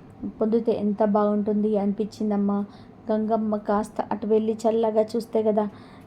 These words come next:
ఏమంటావమ్మా?" అన్నాడు. దానికి పార్వతీదేవి, "నేను అనేదేముంటుందబ్బా, అంతా విశ్వనాథుడిదే కదా భారం" అంది. ఆ మాటలు విని విఘ్నేశ్వరుడు, "అలా అని మనం ఊరికే చూస్తూ ఉండవలసిందేనా?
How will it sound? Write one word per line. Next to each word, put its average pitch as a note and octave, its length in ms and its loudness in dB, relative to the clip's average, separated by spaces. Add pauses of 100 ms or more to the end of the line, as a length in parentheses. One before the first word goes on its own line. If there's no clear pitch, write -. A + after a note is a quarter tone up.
(120)
ఏమంటావమ్మా?" A3+ 880 2 (160)
అన్నాడు. A3 460 2 (120)
దానికి G3+ 420 0
పార్వతీదేవి, G#3 920 0 (420)
"నేను G#3+ 200 -2
అనేదేముంటుందబ్బా, G#3 1120 0 (380)
అంతా G#3+ 380 0
విశ్వనాథుడిదే G#3 880 0
కదా G#3+ 300 2
భారం" G#3+ 400 2 (120)
అంది. G#3+ 260 0 (680)
ఆ A3+ 100 2
మాటలు G#3+ 420 0
విని G#3+ 240 2
విఘ్నేశ్వరుడు, G#3+ 760 0 (480)
"అలా A#3 320 2 (220)
అని A3+ 240 0
మనం G#3+ 420 0
ఊరికే A3 360 4
చూస్తూ A3+ 520 -2
ఉండవలసిందేనా? G#3 960 2